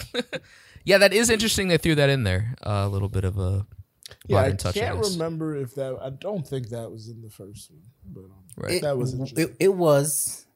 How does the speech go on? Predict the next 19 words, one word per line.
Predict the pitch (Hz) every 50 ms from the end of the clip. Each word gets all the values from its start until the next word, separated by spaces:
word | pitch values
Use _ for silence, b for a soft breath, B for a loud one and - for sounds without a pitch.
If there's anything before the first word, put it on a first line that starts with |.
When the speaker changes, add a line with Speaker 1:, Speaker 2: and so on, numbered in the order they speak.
| - -
Speaker 2:
It | 180
was, | 165 233 302 392 247 143
oh. | 135
Speaker 3:
Um, | 139 135 131 131 131 131 127 123 123 120 113 120 - - _ b b b b
Speaker 2:
I, | - 147 139
Speaker 3:
but | 165 165 -
Speaker 2:
I | 147
Speaker 3:
the | 135
Speaker 2:
couldn't, | 147 139 120
Speaker 3:
difference | 147 190 190 190 185 170 160 143 - -
Speaker 2:
it's |
been | 127 135 127 127 123 123
Speaker 3:
is | 123 120
Speaker 2:
so | 117
Speaker 3:
in | 135 135 131
the | 127
Speaker 2:
long. | 117
Speaker 3:
first | - - - 160 165 165 - - -
one, | 135 127 120 113 113 110 104 98 107